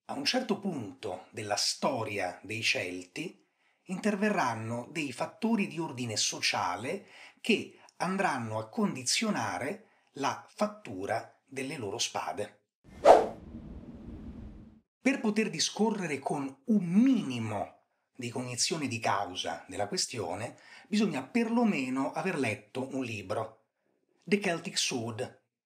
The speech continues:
edito nel millenovecentonovantatré ad Oxford e scritto dall'archeologo Radomir Pliner. Per chi volesse approfondire ulteriormente il soggetto, nella descrizione del video in basso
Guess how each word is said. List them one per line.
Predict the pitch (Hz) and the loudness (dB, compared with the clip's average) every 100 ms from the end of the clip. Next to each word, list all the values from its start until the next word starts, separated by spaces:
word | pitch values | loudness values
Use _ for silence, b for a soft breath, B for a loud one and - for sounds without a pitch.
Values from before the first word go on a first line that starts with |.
| _ _ _ B B | _ _ _ B B
edito | 202 165 131 117 120 | 0 0 -2 -4 -4
nel | 123 | 2
millenovecentonovantatré | 226 247 156 127 120 - 120 117 107 104 101 107 - 107 - | 4 4 2 -2 0 0 -2 -4 -4 -4 -4 -6 -4 -6 -2
ad | 123 | -2
Oxford | 117 - - - 160 165 202 B | 0 -2 -4 -6 -4 -2 -4 B
e | 247 | 0
scritto | 233 202 135 - | 0 0 -4 -6
dall'archeologo | - 147 - - 139 110 120 120 135 - | -6 -4 -2 -2 0 -2 -4 -4 -4 -2
Radomir | 151 135 135 127 123 | -2 -2 -2 -6 -6
Pliner. | - 117 98 104 104 104 107 - _ _ _ - | 0 0 0 -4 -4 -4 -4 -8 _ _ _ -8
Per | 160 | 0
chi | 233 | 2
volesse | 165 170 - - | 2 2 0 -2
approfondire | - 117 135 151 123 | -6 -6 -6 -6 -6
ulteriormente | 113 120 123 131 135 131 104 92 - 90 82 | -6 -6 -4 0 0 0 -4 -8 -8 -8 -10
il | - 107 | -8 -4
soggetto, | - 170 123 90 85 - 165 127 B B B B B | -2 -2 -2 -2 -4 -6 -6 -6 B B B B B
nella | 127 113 | -6 -4
descrizione | 110 117 127 143 135 | -2 -4 -2 -2 -2
del | 113 | -2
video | 110 117 | -4 -2
in | 160 196 | 2 2
basso | 107 92 - - 127 123 | 2 0 0 -2 -4 -8